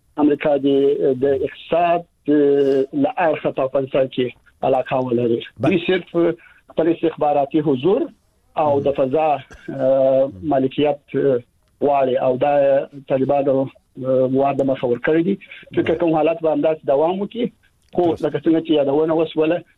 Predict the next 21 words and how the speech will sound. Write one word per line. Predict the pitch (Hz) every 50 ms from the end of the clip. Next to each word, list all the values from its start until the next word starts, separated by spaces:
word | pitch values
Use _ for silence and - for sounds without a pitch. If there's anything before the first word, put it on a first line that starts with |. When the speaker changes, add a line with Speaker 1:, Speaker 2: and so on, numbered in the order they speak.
| _ _ -
Speaker 1:
که | 143
طالبان | - 156 143 139 143 135 135 156 160 165 160
یو | 156 156 160 156 143 143 143 131
څه، | 131 - 170
آه، | 156 156 156 - - - - - - - 143 139 139 135 135 135
په | 135 - 131
اصطلاح | 131 - 147 147 147 147
سره | 143 156 147 143 139 139 - _ _ _ _ _ _ -
سرغړونه | 143 139 135 143 139 139 151 160 165 170
وکړي، | 170 170 170 - 170 147 147 -
کېدای | - 135 123 143 135 135
شي، | - 139
آه، | 131 131 143 - 175 143 135 135 135 135 135 131 135 131 131
د | 131 135
شدیدو | 135 - 135 123 147 143 135 139 131 135 - _ _ _ _ _ _ _ _ -
عکس | 135 - - 143
العملونو | 139 131 131 127 123 123 139 143 135
سره | 131 - 131 123
هم | 117 135 131 123 120 123
مخ | 131 123 - - -
شي. | - 117 113 -